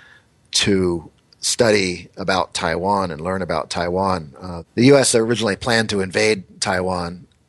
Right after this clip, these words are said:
and occupy Taiwan, um, as part of their attack on Japan. Uh, of course, that never happened,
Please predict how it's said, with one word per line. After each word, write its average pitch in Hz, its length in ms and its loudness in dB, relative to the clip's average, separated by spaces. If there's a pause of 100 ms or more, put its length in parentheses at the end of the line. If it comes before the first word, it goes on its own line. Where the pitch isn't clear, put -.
(300)
and 92 220 -6
occupy 92 560 -2
Taiwan, 85 640 -4 (140)
um, 82 400 -10 (200)
as 67 260 -6
part 95 300 0
of 76 100 -12
their 87 320 0 (300)
attack - 520 -2
on 82 240 -4
Japan. 98 640 -4 (680)
Uh, 76 280 -10 (180)
of - 180 -6
course, 113 240 6
that 98 140 4
never 90 220 2
happened, 87 640 0